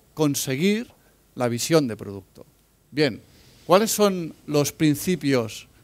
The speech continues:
del pensamiento estratégico? La única forma de ganar a la competencia es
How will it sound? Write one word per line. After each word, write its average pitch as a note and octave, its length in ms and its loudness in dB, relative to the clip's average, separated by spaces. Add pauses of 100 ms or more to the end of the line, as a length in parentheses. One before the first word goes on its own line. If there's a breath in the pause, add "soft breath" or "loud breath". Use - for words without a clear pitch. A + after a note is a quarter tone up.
del C#3+ 160 2
pensamiento C3+ 480 -4
estratégico? G2 800 -10
La C#3+ 100 6
única G3 280 0
forma G2 480 -10 (680 soft breath)
de A#2+ 180 -2
ganar D3+ 280 4
a B2+ 180 4
la A2+ 120 -2
competencia C3 680 -8 (340)
es - 280 -6